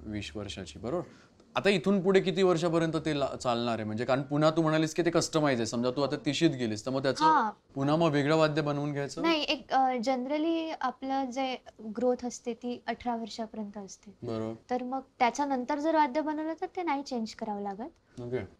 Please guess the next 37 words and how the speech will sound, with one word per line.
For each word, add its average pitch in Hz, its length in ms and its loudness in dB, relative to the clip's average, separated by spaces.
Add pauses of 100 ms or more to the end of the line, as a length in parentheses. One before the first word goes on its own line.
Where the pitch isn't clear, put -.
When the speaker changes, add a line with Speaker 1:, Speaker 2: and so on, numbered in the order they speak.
(140)
Speaker 2:
पण, 254 240 0
अ, 262 260 -4 (100)
आणि 277 280 0
ते 320 200 2
खूप 339 220 -2
राहतं, 220 440 2
म्हणजे 220 240 -8
आता 233 260 0
उस्ताद 233 280 -6
असं 233 200 -6
जरी 247 160 -4
खान 269 180 -6
साहेबांची 254 560 -6
वीणा 240 320 -2
वगैरे 226 220 -4
पण 233 180 -8
आहे, 190 240 -10 (440)
तर 233 120 -10
त्या 262 100 2
वाद्याला 247 380 2
आयुष्य 240 440 0
तसं 302 200 0
आहे, 269 220 2
पण 302 280 -4
अर्थात 269 560 -2
वर्ष, 226 400 -4 (200)
वर्ष 233 320 -6
जसं 247 280 -6
जातं 233 320 -2
तसं 247 180 -6
त्याची 233 260 -10
क्वालिटी, 220 560 -4 (460)
अ, 226 100 -4
वाजवून 233 380 2
वाजवून 220 400 -4
डिग्रेड 208 380 -4
होते. 196 380 -12